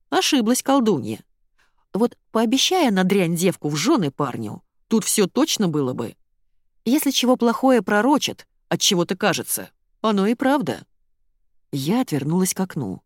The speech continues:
Почему человек устроен таким образом? Обязательно верит в неприятности, которые по большей части сам себе и предсказывает. Не зови беду, и она не явится. «В общем, вышло по-иному, чем Леокадия наобещала»,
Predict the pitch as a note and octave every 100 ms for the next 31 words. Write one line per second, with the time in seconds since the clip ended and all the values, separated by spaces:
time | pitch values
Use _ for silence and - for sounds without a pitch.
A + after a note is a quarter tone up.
0 | _ _ _ _ _ _ _ _ F3+ -
1 | C#4+ F4+ G#3 E3 F#3 D4+ F#3 F3+ - B3+
2 | A3 F#3 F#3+ B3 C4 D#3+ B2+ B2 F#2+ -
3 | _ _ _ _ - F3+ G#3+ A3+ F#3+ C3+
4 | D3 E3+ G3+ C3+ - D3 C#3 D#3 C4 D4+
5 | C#3+ - G#2+ - _ _ _ _ G3+ D#4+
6 | D#4+ B3+ A3+ G#3 A3 G3+ F#3+ C4+ - F3+
7 | - C4 D4+ E3+ D3+ G#3 G3+ A#3 - E3
8 | C3 A2 G#2+ - _ _ _ _ A3 G#3+
9 | D#3+ F3 D#3 A3 A#3 F#3 C#3+ F3+ - _
10 | F3 D#3+ E3+ F#3+ A#3 C4 C#3+ - A2 D#2
11 | _ _ _ _ _ _ _ _ _ _
12 | _ _ _ G3+ B3 E4+ - A#3 F#3+ G#3
13 | A#3+ G#3 F#3 F#3+ F#3+ G3+ B3+ D#3+ B2+ -
14 | C#3+ D#3 D3+ F3+ D3+ C#3 C#3 D3 D3+ D3+
15 | - A#3 F2+